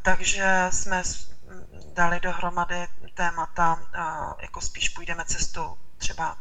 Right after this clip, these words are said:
přednáškové té činnosti jakoby v oblasti cestovatelské, kdy právě z řad našich seniorů hodně cestují, ať už za dětmi,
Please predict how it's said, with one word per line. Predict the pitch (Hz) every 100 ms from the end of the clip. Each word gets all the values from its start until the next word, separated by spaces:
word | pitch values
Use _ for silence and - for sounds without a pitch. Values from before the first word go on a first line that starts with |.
| -
přednáškové | - - 165 170 - - 170 175 170 -
té | 170 -
činnosti | - 160 165 -
jakoby | 165 156
v | 170
oblasti | - 170 - -
cestovatelské, | - - 170 165 - 175 - 185 196
kdy | - 185 180 - - -
právě | 202 175 165 185
z | 185
řad | 175 175 -
našich | 175 - 180
seniorů | - 170 170 165 165 170 - - - -
hodně | - 185 180 170 170
cestují, | - 185 - 190 202 202 - - -
ať | - -
už | -
za | 175
dětmi, | 185 - 180 165